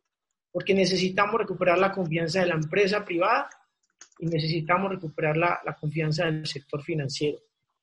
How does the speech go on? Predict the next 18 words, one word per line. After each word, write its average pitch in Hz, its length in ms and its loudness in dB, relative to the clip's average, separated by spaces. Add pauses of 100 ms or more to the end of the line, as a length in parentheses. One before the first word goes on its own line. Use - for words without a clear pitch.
(300)
Todos 202 240 2
los 190 160 2
equipos 170 400 -4
salimos 165 400 -2
en 160 160 -2
busca 156 320 0
de 165 120 -2
créditos 208 440 -2
y 151 80 -4
creo 208 220 2
que 185 120 -2
fuimos 180 360 -2
muy 190 140 -6
pocos 180 320 -6
los 165 140 -12
que - 140 -20
logramos 147 400 -4
conseguir 143 480 -6